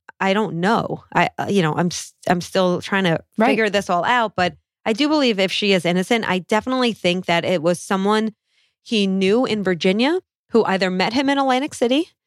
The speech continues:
Speaker 2: Oh.
Speaker 1: as like,
Speaker 2: Yeah.
Speaker 1: "Let's meet halfway," or, "You come more my way." But, you know, let's
Speaker 2: Mm.
Speaker 1: hang out, 'cause we do know that he did gamble with some friends that lived in Virginia. It's possible that
Speaker 2: Right.
Speaker 1: he met them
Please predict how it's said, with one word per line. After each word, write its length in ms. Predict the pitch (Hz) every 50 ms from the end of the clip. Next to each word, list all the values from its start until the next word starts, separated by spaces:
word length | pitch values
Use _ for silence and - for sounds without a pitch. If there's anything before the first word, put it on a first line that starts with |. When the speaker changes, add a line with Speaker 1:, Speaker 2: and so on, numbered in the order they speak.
| _ _ _ _ _ _ _ -
Speaker 2:
Oh. 240 | 175 190 233 226 170 - _ _ _ -
Speaker 1:
as 260 | 202 190 180 170 -
like, 260 | 190 170 170 165 - _ _ -
Speaker 2:
Yeah. 220 | 175 185 254 175
Speaker 1:
"Let's 240 | 226 240 233 - -
meet 180 | 220 214 208 208
halfway," 760 | 220 208 190 190 - 208 180 180 180 185 196 196 202 196 - -
or, 240 | 185 175 165 160 156 - - - _ - - -
"You 140 | 196 202
come 180 | 180 - 190 180
more 180 | 180 175 160 170
my 180 | 208 220 202
way." 200 | 175 165 160 170
But, 240 | 160 - 190 - - -
you 80 | 254
know, 100 | 269 247 185
let's 220 | 190 196 214 220
Speaker 2:
Mm. 40 | 202
Speaker 1:
hang 180 | 220 196 190 185
out, 120 | 190 190
'cause 120 | 226 208 160
we 120 | 180 196
do 200 | 175 - 220 220
know 200 | 220 214 196 190
that 160 | 185 170 170
he 120 | 170 190 180
did 300 | 156 180 180 165 - - - _ _
gamble 300 | - 175 170 165 165 180
with 140 | 170 170 -
some 160 | - 170 165
friends 340 | 156 165 160 165 165 170 160
that 160 | - 156 151
lived 180 | - 170 160 147
in 80 | 170 156
Virginia. 360 | 151 - 170 160 165 170 170
It's 120 | 156 - -
possible 560 | - 170 165 156 - 160 170 170 170 165 - _ _ _ -
that 140 | 180 175 175
Speaker 2:
Right. 100 | 175 175
Speaker 1:
he 140 | 165 202 190
met 220 | 185 180 175 - -
them 380 | 185 180 175 175 170 165 156